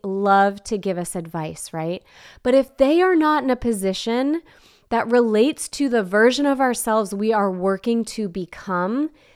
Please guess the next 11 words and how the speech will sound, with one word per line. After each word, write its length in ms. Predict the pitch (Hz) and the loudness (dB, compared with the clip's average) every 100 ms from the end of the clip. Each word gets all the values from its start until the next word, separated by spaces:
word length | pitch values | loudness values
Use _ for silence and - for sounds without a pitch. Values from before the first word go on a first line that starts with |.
| _ | _
then 240 | 311 294 277 | -8 -6 -6
don't 380 | 262 269 - - | -4 -4 -6 -12
take 340 | - 208 202 | -12 -10 -8
their 160 | - 180 | -6 -6
advice. 720 | 175 165 156 143 175 - - _ _ - | -6 -8 -10 -10 -12 -14 -14 _ _ -4
Instead, 960 | 262 277 262 - 262 233 160 156 170 _ | 0 0 -2 -4 0 2 0 -4 -12 _
schedule 640 | - - 262 262 285 302 | -18 -6 -2 -2 -2 -2
time 640 | 302 - 240 233 226 233 233 _ _ - - | -4 -6 -4 0 0 0 -4 _ _ -20 0
with 260 | 233 226 | 2 2
the 120 | 240 | -2
people 680 | 233 - 240 247 285 302 311 | -6 -6 -8 0 2 4 0